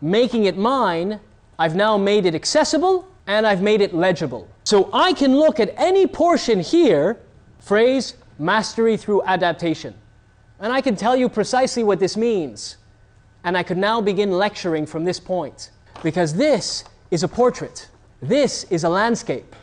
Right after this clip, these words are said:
This is a picture. This is not a PowerPoint presentation where I have to move from one to the next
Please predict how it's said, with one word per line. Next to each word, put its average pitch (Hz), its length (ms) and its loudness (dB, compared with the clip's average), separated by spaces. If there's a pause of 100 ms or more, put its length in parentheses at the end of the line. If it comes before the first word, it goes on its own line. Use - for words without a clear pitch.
(160)
This 254 440 0 (100)
is 214 180 2
a - 40 -2
picture. - 440 -6 (360)
This 190 200 0
is 190 140 -2
not 214 240 0
a 180 40 -4
PowerPoint 190 920 -4 (100)
presentation 127 680 -8 (520)
where 151 160 -2
I 147 80 2
have 143 240 -6
to 151 80 -6
move 160 300 -2
from 139 200 -8
one 165 380 -4 (440)
to 165 100 -6
the 135 100 -4
next 156 600 -6